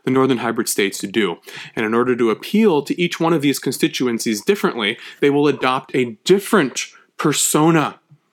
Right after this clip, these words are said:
okay, to a Buddhist population. The emperor will portray himself perhaps as one of the reincarnated,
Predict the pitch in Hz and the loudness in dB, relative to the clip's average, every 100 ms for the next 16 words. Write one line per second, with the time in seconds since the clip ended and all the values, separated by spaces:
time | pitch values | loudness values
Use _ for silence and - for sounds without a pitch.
0 | _ _ _ _ _ - 101 92 123 135 | _ _ _ _ _ -10 -8 -4 0 0
1 | 139 147 143 123 160 185 175 - - 120 | 2 2 2 2 4 4 2 -2 -6 -4
2 | 127 117 104 - 101 - _ _ _ _ | -2 -2 -2 -2 -6 -8 _ _ _ _
3 | _ _ - 113 123 147 143 139 131 127 | _ _ -4 0 2 0 2 2 2 2
4 | 131 131 127 - 139 - 156 151 139 139 | 2 2 -2 -2 -4 -2 0 0 0 -2
5 | - 135 127 - - 120 127 - 139 117 | -2 0 -2 -4 -6 -4 -4 -2 -2 -2
6 | 117 139 147 127 131 123 135 139 127 - | -2 0 2 0 0 0 0 0 -4 -4
7 | 131 131 123 123 117 | -4 -2 -2 -2 -6